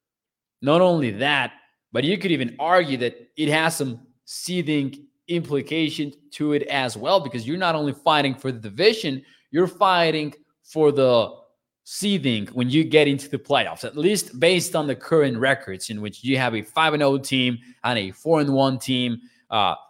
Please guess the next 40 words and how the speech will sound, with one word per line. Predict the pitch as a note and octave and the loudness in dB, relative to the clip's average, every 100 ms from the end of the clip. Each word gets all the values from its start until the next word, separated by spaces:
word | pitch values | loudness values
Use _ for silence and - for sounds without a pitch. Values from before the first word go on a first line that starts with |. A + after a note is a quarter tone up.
| _ _ | _ _
these | A#2+ F3 E3 | 2 2 2
teams | F#3 F#3 D3 | -4 -4 -2
might | D#3+ E3 | 2 4
end | E3 D#3 | 4 4
up | D#3 D#3+ | 4 4
with | C3 | -4
the | A2+ | -4
same | - F3 E3 | -2 0 0
win-loss | E3 D#3+ D#3+ C#3 - | 0 2 4 4 4
record, | F#3 A3 C#3+ C3+ - _ _ _ _ _ | 2 2 0 -4 -10 _ _ _ _ _
but | D3 C3+ - | 0 0 -6
one | B2 D#3+ F#3 | 2 4 6
will | F3+ E3+ | 6 4
be | D#3+ D#3 | 4 4
number | D3 E3 | 4 4
three | E3 F3 G#3 G3 | 2 -2 -4 -2
in | |
the | F3+ | -2
N | E3+ | 0
F | D#3+ | -2
C | - D#3+ D3+ D3+ | -2 -4 -4 -2
or | C#3+ C3 | 2 2
number | B2+ E3 D#3+ | 2 0 -2
two | D#3 F3+ | 0 -2
or | D3 | 0
number | E3+ D#3+ C#3 | 0 0 2
one, | F3+ G#3 E3+ - B2 | 4 4 0 -6 -4
and | C3 | -2
the | C3 | -2
other | D#3 D#3 D3 | 2 4 4
one | C#3+ C#3 | 4 2
will | C#3+ D3 | 2 2
be | C#3 | 4
all | C3+ C3+ | 4 4
the | B2 | 2
way | B2+ | 0
down | A#2+ B2+ C3 | 0 0 -2
to | - | -4
number | B2 A2 | -8 -8
five, | - - A2+ - | -8 -6 -6 -8